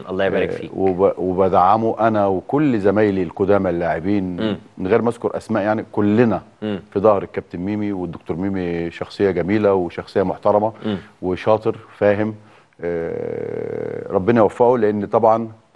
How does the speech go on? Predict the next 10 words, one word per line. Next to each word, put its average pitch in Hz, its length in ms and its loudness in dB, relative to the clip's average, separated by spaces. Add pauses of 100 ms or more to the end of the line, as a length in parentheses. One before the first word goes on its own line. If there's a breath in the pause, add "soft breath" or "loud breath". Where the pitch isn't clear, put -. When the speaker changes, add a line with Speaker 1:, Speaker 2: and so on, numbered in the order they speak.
(320 soft breath)
Speaker 2:
المهمة 104 500 0
ال-، 90 320 -2 (440)
بتكون 113 460 -2 (200)
ثقيلة 131 460 2 (220)
Speaker 1:
مم. 113 80 -6
Speaker 2:
لما 98 260 0
أنت 120 160 -2
بتيجي 139 500 -2 (420 soft breath)
بعد 117 300 2
حد 117 380 -2